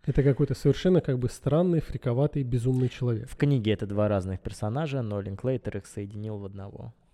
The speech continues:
Speaker 1: М, даже так. Он
Speaker 2: Насколько я понимаю, могу ошибаться.
Speaker 1: Пожалуй, в фильме он,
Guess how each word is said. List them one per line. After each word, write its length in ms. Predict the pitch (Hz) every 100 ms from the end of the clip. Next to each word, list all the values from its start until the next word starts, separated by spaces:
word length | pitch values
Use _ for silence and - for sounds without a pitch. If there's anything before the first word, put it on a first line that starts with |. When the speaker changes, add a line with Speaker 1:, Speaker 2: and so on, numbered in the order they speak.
| _ _ -
Speaker 1:
М, 420 | 139 117 117 131 _
даже 280 | 127 117 120
так. 280 | 113 - - _ _ _ - - - -
Он 100 | 165
Speaker 2:
Насколько 340 | 202 220 113 113
я 120 | 104
понимаю, 540 | 107 104 101 95 95
могу 220 | 95 95 104
ошибаться. 600 | - 104 92 - - 113 - - _ -
Speaker 1:
Пожалуй, 400 | 135 165 196 170
в 20 |
фильме 480 | - 202 214 175 151
он, 480 | 160 151 160 143